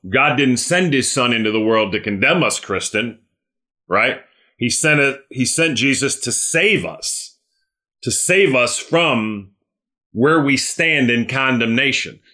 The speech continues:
You don't have to do anything to be condemned. Is it not interesting that verse eight only sets out two groups of people? Biblical Christianity is not vague in any way. The Bible is not vague.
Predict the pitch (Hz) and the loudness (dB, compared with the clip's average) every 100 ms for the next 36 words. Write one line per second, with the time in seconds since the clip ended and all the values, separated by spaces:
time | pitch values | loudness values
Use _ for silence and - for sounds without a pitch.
0 | - 127 147 175 165 135 156 202 143 113 | -2 2 4 2 0 2 4 4 2 2
1 | 117 110 110 - 120 117 160 143 _ _ | 0 0 -2 -2 -2 0 -2 -4 _ _
2 | _ _ _ _ _ _ _ - - _ | _ _ _ _ _ _ _ -20 -20 _
3 | _ _ _ 120 147 185 208 196 - 160 | _ _ _ -4 -2 0 2 2 0 -2
4 | - 156 127 107 147 143 - 139 131 - | 0 0 0 2 0 0 -2 -2 -2 -6
5 | 123 143 156 147 - 147 - 127 113 - | -2 2 2 0 -2 -2 0 0 0 -2
6 | 131 117 120 - 104 - 110 101 - - | -4 -2 -2 -2 -8 -6 -6 -6 -14 -20
7 | _ _ _ _ _ _ _ _ _ _ | _ _ _ _ _ _ _ _ _ _
8 | _ _ _ 90 85 156 190 190 180 - | _ _ _ -20 -2 0 2 2 0 -2
9 | - 165 - 135 135 120 107 98 98 104 | -2 -2 0 0 2 2 2 2 0 -2
10 | 127 95 104 113 113 113 - _ _ _ | -4 -4 -2 0 0 -4 -12 _ _ _
11 | _ _ _ _ _ 107 110 127 127 104 | _ _ _ _ _ -2 0 2 2 0
12 | 78 - _ _ _ _ _ _ _ - | -2 -10 _ _ _ _ _ _ _ -8
13 | 101 135 180 160 139 110 117 123 127 104 | -2 0 2 2 2 2 2 0 0 -2
14 | 90 104 73 - | -4 -4 -6 -14